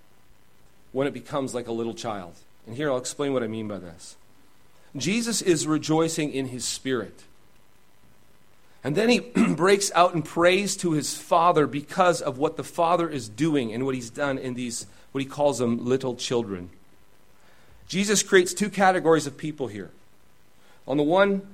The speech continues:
hand is the wise and the understanding of the world he refers to, and then on the other, little children.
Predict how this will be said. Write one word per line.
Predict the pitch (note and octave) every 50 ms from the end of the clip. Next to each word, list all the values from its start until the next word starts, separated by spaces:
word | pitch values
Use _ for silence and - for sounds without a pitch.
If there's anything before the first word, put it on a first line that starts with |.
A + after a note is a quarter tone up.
| - - - -
hand | D#3 E3 E3 F3 F3+ E3+
is | - D#3 C#3+ -
the | C#3+ D3
wise | C3+ C3+ D3 D3+ D#3 D#3+ D#3+ E3 D#3+ D3+ -
and | D3+ C#3
the | C#3+ -
understanding | - C#3+ D3 C#3+ C#3+ - - - - C#3+ C#3+ C#3+ C#3+ C#3
of | C3+ A#2+
the | B2 A#2
world | A#2 C3+ C3+ B2+ A#2+ -
he | G#2+ A2 G2
refers | - A2+ G2+ - A2+ G#2 G2 F#2+ -
to, | - G#2+ A2 B2 - -
and | - B2
then | C3+ C#3
on | C#3+ C#3+ C#3+
the | D3 C#3+
other, | - D3+ E3 D#3+ E3+ E3+ E3+ E3+ - - - - -
little | - C3+ D3 D3 D3 C#3+
children. | C3+ - - D#3 C#3 C3 A2+ G#2 F#2 E2+ E2